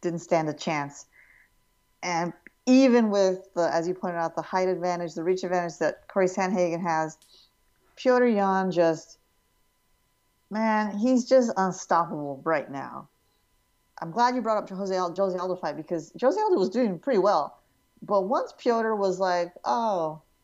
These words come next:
this doesn't hurt me," he would hit Jose Aldo, and his punches were worth, like, a hundred times more points. It's like,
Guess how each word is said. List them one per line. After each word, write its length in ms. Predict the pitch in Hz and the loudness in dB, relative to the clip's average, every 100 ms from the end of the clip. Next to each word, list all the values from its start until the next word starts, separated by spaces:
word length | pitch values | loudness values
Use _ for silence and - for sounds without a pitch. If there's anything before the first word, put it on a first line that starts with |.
| _ - | _ -14
this 260 | 254 370 | -6 -4
doesn't 220 | - 165 170 | -2 -4 0
hurt 200 | 156 156 | -2 -2
me," 240 | 156 165 _ _ _ _ _ _ _ _ _ _ _ _ - - | -6 -8 _ _ _ _ _ _ _ _ _ _ _ _ -10 0
he 380 | 277 269 254 - | 4 6 4 2
would 380 | 202 208 190 190 - | 2 4 2 0 -4
hit 360 | 202 262 - _ _ _ 190 | 2 2 0 _ _ _ -6
Jose 240 | 226 202 | -4 -2
Aldo, 360 | 208 196 196 196 | 0 0 2 0
and 100 | 190 | -2
his 120 | 214 | -6
punches 440 | - 240 226 220 202 | -6 -6 -4 -6 0
were 160 | 185 | 2
worth, 480 | 170 180 196 196 190 | 2 2 2 0 -2
like, 220 | 165 156 | -2 -2
a 60 | 160 | -4
hundred 400 | - 240 233 214 | -4 -2 -2 -4
times 300 | - 208 190 | -6 -4 -4
more 240 | 185 185 | -2 -2
points. 400 | 185 - 208 151 | -2 -2 -2 0
It's 160 | 185 185 | -2 0
like, 220 | 220 214 | 0 -2